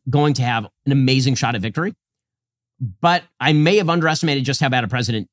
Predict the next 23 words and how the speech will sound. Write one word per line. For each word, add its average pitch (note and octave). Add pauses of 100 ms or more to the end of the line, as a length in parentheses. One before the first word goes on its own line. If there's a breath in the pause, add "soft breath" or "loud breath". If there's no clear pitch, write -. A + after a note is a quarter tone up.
Joe B2
Biden G#2+
is. -
So A#2+
Joe D#3+
Biden D#3+
is G#2+
really, A#2+
really C3+
bad G2
at A#2+
this. E3
And F#2
it G#2+
turns D#3
out C3
that G#2
he's A2
basically C3
set -
everything C3
on A2+
fire. C#3+